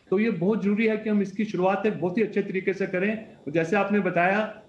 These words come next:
कि अगर कोई यंग निवेशक हैं, अभी अभी जॉब स्टार्ट हुई है और उनकी पहली सैलरी मिली है, तो उनको चाहिए कि उसमें से वो, अ, गणेश जी का नाम लेके तीन चार जगह छोटे-छोटे amount, जगह छोटे-छोटे amount start कर दें।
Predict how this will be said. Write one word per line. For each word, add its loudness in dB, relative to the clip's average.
कि 0
अगर 2
कोई 0
यंग 4
निवेशक 0
हैं, -2
अभी 0
अभी -4
जॉब 0
स्टार्ट 0
हुई 0
है 0
और 2
उनकी 0
पहली 2
सैलरी 0
मिली 0
है, -2
तो -2
उनको 2
चाहिए 0
कि -6
उसमें -2
से 0
वो, 0
अ, -4
गणेश 2
जी -2
का 2
नाम 2
लेके 0
तीन -2
चार 0
जगह 0
छोटे-छोटे -2
amount, 2
जगह 0
छोटे-छोटे -2
amount 2
start 0
कर 0
दें। 0